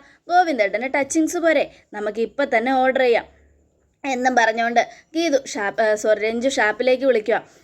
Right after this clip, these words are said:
"ഹലോ, ആ, ഷാപ്പല്ലേ? അതെ, ഏ, ഞങ്ങൾക്ക് കുറച്ച് കറികൾ വേണമായിരുന്നു." "ആ, എന്ത് കറികളാന്ന് പറയാം, കരിമീൻ പൊള്ളിച്ചതും ബീഫ് പുരട്ടിയതും ചിക്കൻ ചില്ലിയും, അങ്ങനെ കുറേ കറികൾ വേണം. ആ, കുറച്ച് പെട്ടെന്ന് തന്നെ എത്തിക്കണം. ആ, ശരി, ശരി."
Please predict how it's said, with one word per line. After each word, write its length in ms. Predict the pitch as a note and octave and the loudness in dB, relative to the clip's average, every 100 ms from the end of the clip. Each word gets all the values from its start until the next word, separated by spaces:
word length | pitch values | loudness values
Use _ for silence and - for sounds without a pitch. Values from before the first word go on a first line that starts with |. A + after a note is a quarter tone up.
| - | -4
"ഹലോ, 220 | B3+ C#4+ D#4+ - _ - | 0 2 0 -4 _ -4
ആ, 100 | B3+ A#3 - - | -4 -4 -16 -20
ഷാപ്പല്ലേ? 540 | C4 D4+ D4+ E4 C#4 G#3 - | -4 0 2 2 2 0 -2
അതെ, 220 | A#3 C4 C#4 - - - - | -2 0 -2 -10 -20 -20 -10
ഏ, 100 | A3+ A3 - | -6 -6 -4
ഞങ്ങൾക്ക് 380 | A3+ A#3+ C#4 D#4+ | -2 0 0 2
കുറച്ച് 440 | D4 - - C4+ A3+ - - - - | 4 4 4 4 2 -2 -16 -16 0
കറികൾ 420 | C#4+ D4 D#4+ F4 F4 | 4 6 6 6 6
വേണമായിരുന്നു." 580 | C#4 A3+ A3+ A3 G#3 - - _ - | 4 2 0 -2 -2 -12 -18 _ -10
"ആ, 80 | A#3 G3 _ _ | -10 -10 _ _
എന്ത് 240 | G3+ A3 B3 | -8 0 4
കറികളാന്ന് 460 | D4+ D4+ D4+ D4 D4 | 4 4 4 2 0
പറയാം, 260 | B3+ B3 A#3+ | 0 -2 -4
കരിമീൻ 460 | - G#3+ A3 A#3 B3+ | -4 -2 -2 -4 -6
പൊള്ളിച്ചതും 640 | A#3 G#3 G3+ G3+ G3+ A3 - - - - | -2 -2 -2 -2 0 0 -4 -14 -20 -2
ബീഫ് 320 | C#4+ D4 D4 | 2 2 0
പുരട്ടിയതും 680 | D4+ G#3+ E3+ - A3+ A3+ - - _ | 0 0 0 0 0 0 -4 -10 _
ചിക്കൻ 380 | - C#4 - D#4 C4+ - | -8 -6 0 0 0 -6
ചില്ലിയും, 420 | A3+ G#3+ A#3 C4 - - | -4 -2 0 0 -2 -8
അങ്ങനെ 300 | B3 D4+ D#4 | -2 0 0
കുറേ 320 | D4 B3+ C#4 | 2 4 4
കറികൾ 400 | C#4+ A#3 A#3 B3 | 2 2 4 2
വേണം. 300 | A#3+ G#3 G3+ - - - | 4 2 -2 -10 -20 -12
ആ, 80 | A#3+ A3 - - - | -10 -10 -14 -20 -14
കുറച്ച് 340 | - B3+ B3+ D#4 | -2 -2 4 4
പെട്ടെന്ന് 360 | C4+ C4+ D4 D#4+ | 4 0 2 4
തന്നെ 120 | D#4+ | 4
എത്തിക്കണം. 380 | A#3 C4 A3 - _ | 2 -4 -4 -8 _
ആ, 140 | A3 F#3+ | -8 -8
ശരി, 260 | - A3+ F#3+ | -4 -4 -4
ശരി." 300 | - F3+ | -6 -6